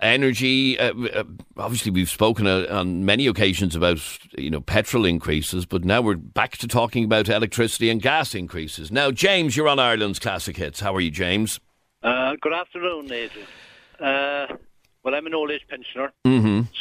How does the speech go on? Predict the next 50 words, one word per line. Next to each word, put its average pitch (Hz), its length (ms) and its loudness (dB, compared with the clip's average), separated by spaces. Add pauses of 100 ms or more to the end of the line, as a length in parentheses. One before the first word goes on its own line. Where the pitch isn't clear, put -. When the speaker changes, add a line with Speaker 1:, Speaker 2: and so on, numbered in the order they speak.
Speaker 2:
So, 139 420 -6 (1000)
uh, - 100 -12
but 135 140 -4
I 143 60 0
was 147 160 -4
saying 160 220 -8
to 151 120 -2
Ruth 147 280 -2
earlier 139 260 -6
on, 135 100 -2
I 143 100 -2
have 170 100 -8
no 208 140 -4
heating 165 280 -12
on 127 100 -10
in 117 60 -14
my 113 100 -8
house 117 280 -8
today 107 220 -2
now, 123 300 2
and 117 120 -2
I 113 40 0
won't 113 320 -4
have. 113 180 -8
Speaker 1:
And - 140 -8 (520)
Speaker 2:
But 165 120 2
Speaker 1:
it, 165 140 4
Speaker 2:
old 180 80 6
Speaker 1:
it, 170 40 6
Speaker 2:
age 170 200 4
Speaker 1:
it, 165 60 2
that's 180 160 4
by 170 140 4
choice, 151 380 2
obviously? 127 560 0 (120)
Speaker 2:
Yes, 269 200 -6 (120)
by 120 100 -2
choice, 156 320 -4
yes. 151 220 -4
Well, 202 120 -6
I 233 100 -4
think 185 180 -8
it's 160 80 2
Speaker 1:
Or, 190 160 10
Speaker 2:
quite 170 100 6
Speaker 1:
or, 180 140 10
Speaker 2:
good. 156 80 4
Speaker 1:
or 170 100 10
by 143 200 6
necessity? 120 680 2